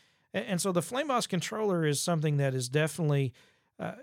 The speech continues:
you know, a, a must-have for someone who's blind or visually impaired, uh, or, or at least some type of Wi-Fi thermometer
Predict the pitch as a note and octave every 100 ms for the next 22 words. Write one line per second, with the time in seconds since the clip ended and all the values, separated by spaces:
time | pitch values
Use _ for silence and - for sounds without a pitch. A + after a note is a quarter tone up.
0 | F#4+ F#3 C#3+ - E3 D3 C3+ - E3 D#3
1 | D3 F3 E3+ - D#3+ D#3 D#3+ D3 E3 D3
2 | C3 D3 D3+ D3 C#3+ C#3 C3+ C3 B2+ -
3 | F3 E3 D3 C3 - - _ _ _ -
4 | C3 D#2+ - - F#3 A3 F#3+ F3+ G3 B3
5 | C#4+ - A#3 A3+ A3 G#3 G3 E3+ D3 C#3
6 | D#3 E3 E3 D3 C#3+ D3 C#3 B2+ B2 -
7 | C#3+